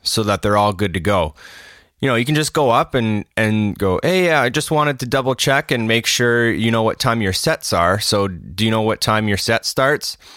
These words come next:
You know, let them answer, uh, to see if they know. You know, maybe if, if it matches up with, with what you thought, you can go, "Okay, perfect, all good." You know, if they say nine fifteen, but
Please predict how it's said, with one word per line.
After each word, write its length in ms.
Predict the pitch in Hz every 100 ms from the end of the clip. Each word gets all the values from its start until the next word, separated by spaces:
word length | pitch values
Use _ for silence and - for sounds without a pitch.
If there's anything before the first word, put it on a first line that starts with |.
| - _
You 100 | -
know, 160 | 92 -
let 220 | 135 175
them 160 | 175 120
answer, 640 | 123 151 - 95 107 143 - _ _ _ _ -
uh, 220 | 101 98
to 160 | -
see 220 | 110 123 123
if 120 | -
they 160 | 117
know. 400 | 104 113 127 95
You 80 | 87
know, 160 | 101 95
maybe 560 | 101 107 110 113 110 101 - - - _ - _ _
if, 220 | 113 - -
if 160 | 110
it 120 | 110
matches 500 | - 104 117 127 120
up 200 | 127 131
with, 300 | 117 101 -
with 200 | - 101
what 220 | 101 107 78
you 240 | 101 117
thought, 420 | 107 110 123 170
you 120 | 113
can 80 | 101
go, 240 | 98 95 90
"Okay, 320 | 156 165 156
perfect, 480 | - 156 147 151 -
all 180 | - 123
good." 320 | 113 135 139 - - - - _
You 60 | 107
know, 180 | 101 107
if 180 | 92
they 140 | - 110
say 380 | - 113 107 - _
nine 260 | 104 113 120
fifteen, 720 | 113 123 - 123 131 143 143 - - - -
but 280 | 107 98